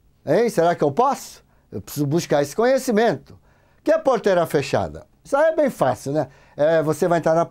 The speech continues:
na, na fazenda, você entra, quando sai, fecha a porteira. É isso? Será que é isso? Vamos ver agora. O que é semoventes? Pra quem trabalha com fazenda, sabe, né? E eu que preciso adentrar esta área, porque fazenda é tudo valor alto, vale a pena, se eu vender uma fazenda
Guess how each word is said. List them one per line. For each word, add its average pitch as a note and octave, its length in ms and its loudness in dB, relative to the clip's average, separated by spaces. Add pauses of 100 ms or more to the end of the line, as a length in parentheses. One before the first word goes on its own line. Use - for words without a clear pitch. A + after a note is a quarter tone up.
na, D#3+ 220 0
na D#3 160 0
fazenda, F#3 440 0
você F#3+ 380 0
entra, A#3 260 -2 (200)
quando F3 160 -2
sai, F3+ 240 0
fecha F3 260 -2
a D#3 60 0
porteira. C#3+ 440 0
É G#3 80 2
isso? - 140 -4
Será B3 260 2
que G3+ 100 -2
é A#3+ 160 2
isso? G#2+ 360 -8 (320)
Vamos C4 240 2
ver F#3+ 80 2
agora. A#2 420 0 (300)
O - 40 -20
que C#4+ 100 2
é B3+ 80 2
semoventes? D#3 720 0
Pra C3+ 160 -4
quem C3 160 -6
trabalha A#2 340 0
com G#2+ 160 -12
fazenda, D3+ 480 -2
sabe, A#3 580 -2 (480)
né? C#3 280 0 (160)
E F3+ 100 0
eu A3 220 2
que E3+ 160 -2
preciso D3+ 560 0 (160)
adentrar E3+ 720 2
esta D3+ 220 0
área, E3+ 140 2
porque C#3+ 200 -6
fazenda C3+ 380 0
é - 20 -4
tudo C3 200 -4
valor D3+ 340 2
alto, G#3+ 360 2
vale B2 220 2
a E3 80 0
pena, F#3 360 0
se - 80 -4
eu D3+ 60 0
vender C#3+ 200 2
uma C#3 80 2
fazenda C#3+ 440 0